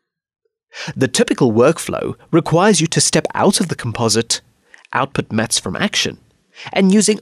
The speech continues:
other nodes in the flow graph to complete the look.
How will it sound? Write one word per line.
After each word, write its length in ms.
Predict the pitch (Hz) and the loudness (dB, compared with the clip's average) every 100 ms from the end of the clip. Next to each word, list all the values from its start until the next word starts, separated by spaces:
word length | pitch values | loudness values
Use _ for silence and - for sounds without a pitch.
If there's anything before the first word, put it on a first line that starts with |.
| - | 0
other 180 | 233 269 | 2 2
nodes 340 | 139 107 110 | 4 2 2
in 100 | 113 | 0
the 80 | 113 | -2
flow 260 | - 208 | 2 2
graph 380 | 214 95 85 - | 4 2 -2 -6
to 100 | - | -8
complete 420 | - 151 - 67 - | -2 -2 -2 -8 -2
the 60 | |
look. 360 | 113 113 - - | 0 0 -4 -20